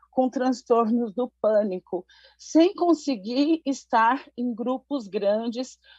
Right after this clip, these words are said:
porque estavam tendo fobias. Isso num contexto já pós-pandemia, mas como s-, sequelas da pandemia.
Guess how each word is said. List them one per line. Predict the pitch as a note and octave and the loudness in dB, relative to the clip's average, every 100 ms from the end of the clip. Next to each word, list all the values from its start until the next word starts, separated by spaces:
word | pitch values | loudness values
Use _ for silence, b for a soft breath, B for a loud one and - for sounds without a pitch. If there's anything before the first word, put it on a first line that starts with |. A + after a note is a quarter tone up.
| _ | _
porque | B3 B3 | -4 0
estavam | A#3+ - A#3 A3+ A#3+ | 0 2 2 2 0
tendo | B3+ A#3+ A#3 | 2 2 0
fobias. | - C4+ A#3 G#3 A3 F#3 F#3 - - b b b b | 0 0 0 -4 -4 2 2 0 -18 b b b b
Isso | A#3+ C4 D4 | -2 2 6
num | C#4+ | 6
contexto | C#4 B3+ A#3 B3+ B3 - | 6 2 6 4 4 0
já | A#3+ A#3 A3 A#3+ | 0 2 0 0
pós-pandemia, | - A#3 B3 - B3+ B3 C#4+ C4 A3+ A3+ C4 - _ _ | 2 2 0 -6 -4 -2 0 0 -2 -2 -4 -6 _ _
mas | - A#3 C#4 - | 2 4 4 2
como | - D4 | 0 2
s-, | D4+ - - - A3 | 2 0 -20 -14 -14
sequelas | - D#4+ - F4 C#4+ A#3 | -4 -4 0 0 2 2
da | G#3+ | 2
pandemia. | A3 G#3+ F#3+ G3+ G3 E3 E3 D#3+ | 2 -2 -4 -8 -6 -4 -4 -4